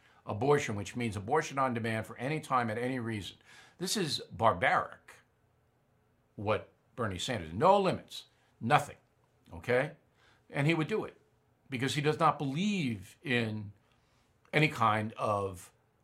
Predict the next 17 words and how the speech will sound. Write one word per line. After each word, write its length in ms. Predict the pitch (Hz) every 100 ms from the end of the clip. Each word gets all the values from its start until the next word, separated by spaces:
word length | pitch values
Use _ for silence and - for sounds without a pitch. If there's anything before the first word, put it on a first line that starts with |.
| -
morality 840 | 113 107 117 127 123 113 107 110 -
descended 580 | 104 - 131 120 113 98
from 280 | - 101
a 40 | 98
higher 320 | 90 87 90
power. 380 | 98 180 160 - - _ _ -
He 60 |
doesn't 160 | 90 107
believe 360 | 123 165 196
it. 180 | 113 - _ _
Doesn't 140 | - 92
believe 320 | 120 160 143
life 300 | 131 127 110
was 140 | 120
created 520 | - 123 101 101 90 82
by 180 | 90
a, 120 | 90